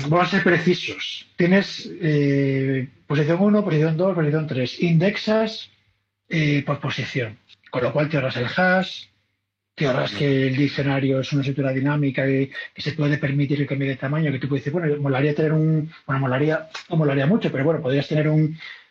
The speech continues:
Speaker 1: poder un, tener un tipo de diccionario, ¿no? Eh, un frozen dictionary que, que fuera solo lectura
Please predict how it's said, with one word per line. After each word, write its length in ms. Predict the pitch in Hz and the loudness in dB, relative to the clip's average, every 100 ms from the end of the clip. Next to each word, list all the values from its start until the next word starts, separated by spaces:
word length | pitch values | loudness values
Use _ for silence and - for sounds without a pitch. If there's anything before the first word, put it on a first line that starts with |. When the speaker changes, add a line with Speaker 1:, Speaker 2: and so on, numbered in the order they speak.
| _ - | _ -4
Speaker 1:
poder 300 | 147 151 151 | 0 2 4
un, 320 | 151 151 165 | 4 2 0
tener 240 | 160 147 | 0 2
un 80 | 160 | 2
tipo 200 | 156 156 | 0 2
de 80 | 156 | 0
diccionario, 540 | 151 160 165 180 180 | 0 0 0 2 2
¿no? 240 | 170 196 214 | 2 0 -2
Eh, 240 | 143 139 147 | -2 0 2
un 120 | 151 | 0
frozen 500 | 165 165 175 170 160 | 2 2 2 0 2
dictionary 640 | 160 156 180 196 208 240 - _ | 2 0 0 0 0 -4 -8 _
que, 800 | - 139 131 131 127 131 127 127 - - - | -4 -2 0 -2 -2 -2 -4 -6 -12 -14 -10
que 80 | |
fuera 220 | 139 139 131 | -6 -4 -4
solo 260 | 143 135 | -2 0
lectura 480 | 135 139 - 214 262 | 0 -2 -2 -2 -4